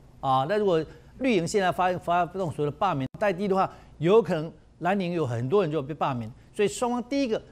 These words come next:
在整个一个政治攻防上考虑的是，这罢免这个修法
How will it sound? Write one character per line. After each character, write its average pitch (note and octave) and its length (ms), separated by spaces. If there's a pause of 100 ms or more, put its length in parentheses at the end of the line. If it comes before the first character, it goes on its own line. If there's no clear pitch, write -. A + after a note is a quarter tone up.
(140)
在 F#3 160
整 B2+ 320
个 C#3 80
一 E3+ 60
个 E3 100
政 G3+ 220
治 D#3 40
攻 F3 220
防 D#3+ 140
上 E3+ 100
考 - 160
虑 D#3 140
的 C3 100
是， D3+ 300
这 - 100 (140)
罢 B3 160
免 C#3+ 100
这 E3+ 80
个 D#3+ 80
修 A3+ 260
法 D#3+ 220